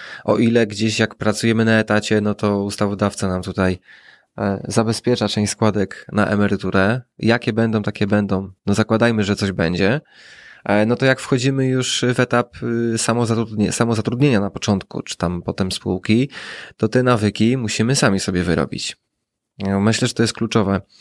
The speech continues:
żeby sobie zrobić jakiś system czy słoików, e, czy wirtualnych, czy po prostu podzielić jakieś stałe kwoty na dokładnie nasze takie cele, które nas dotyczą tu i teraz,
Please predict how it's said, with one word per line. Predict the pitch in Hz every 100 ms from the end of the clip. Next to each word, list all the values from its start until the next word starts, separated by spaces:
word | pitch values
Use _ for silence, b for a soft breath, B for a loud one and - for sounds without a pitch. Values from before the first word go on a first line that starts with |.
| B B B -
żeby | 104 107 101
sobie | - 98
zrobić | 95 104 87 92 90
jakiś | - 85 -
system | - 92 80
czy | -
słoików, | - 101 110 107 95 -
e, | 90 85 85 87
czy | 90
wirtualnych, | 98 - 98 110 110 95
czy | - -
po | 98
prostu | 110 - -
podzielić | 104 110 110 101
jakieś | 101 98
stałe | 101 98
kwoty | - 101 - 98 98 _ _ _ _ _ - - - -
na | 117
dokładnie | 110 104 110 104
nasze | 104 104 98 98 B B B B B B
takie | 104 104
cele, | - 110 104
które | - 104
nas | 107 101
dotyczą | 104 107 - 101
tu | 101 107
i |
teraz, | 104 110 123 131